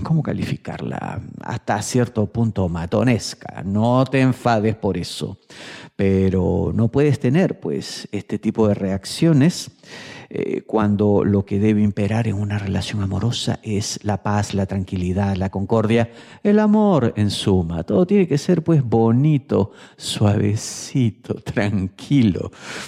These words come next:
¿Mm? ¿Para qué exaltarse? ¿Para qué tener estas actitudes, además de este orgullo desmedido que impida reconocer lo que uno hizo mal?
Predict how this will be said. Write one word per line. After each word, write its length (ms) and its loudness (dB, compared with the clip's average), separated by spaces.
¿Mm? 440 2
¿Para 340 -2
qué 460 2
exaltarse? 920 -2
¿Para 280 -2
qué 200 -2
tener 560 2
estas 560 -4
actitudes, 640 0
además 360 0
de 200 0
este 240 -4
orgullo 580 2
desmedido 880 2
que 120 -2
impida 600 2
reconocer 640 -2
lo 220 2
que 120 -6
uno 360 2
hizo 420 -4
mal? 480 -10